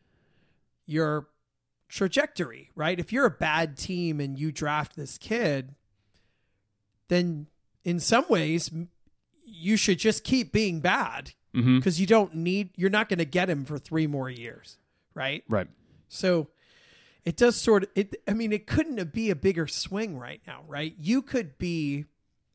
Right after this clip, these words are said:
Speaker 1: you could instantly be possibly in the wild card conversation,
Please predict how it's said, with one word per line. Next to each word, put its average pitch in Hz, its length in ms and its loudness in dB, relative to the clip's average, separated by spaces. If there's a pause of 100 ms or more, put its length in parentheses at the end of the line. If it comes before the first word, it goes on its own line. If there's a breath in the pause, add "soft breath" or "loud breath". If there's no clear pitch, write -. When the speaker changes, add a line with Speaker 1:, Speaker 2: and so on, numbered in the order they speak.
(1300)
Speaker 1:
you 208 200 0
could 202 240 0
instantly 220 960 0
be 170 560 -4 (100)
possibly 151 1040 -2 (2750)
in 185 260 0
the 151 80 0
wild 139 400 -2
card 196 280 -2
conversation, 220 960 -2